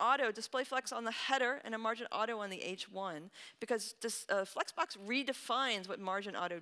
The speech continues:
does, and it makes margin auto vertically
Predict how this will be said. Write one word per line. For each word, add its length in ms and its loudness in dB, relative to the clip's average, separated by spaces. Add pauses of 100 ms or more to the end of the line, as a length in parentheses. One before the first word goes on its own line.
does, 420 4 (300)
and 80 0
it 100 -4
makes 400 2
margin 300 0
auto 360 4 (400)
vertically 680 0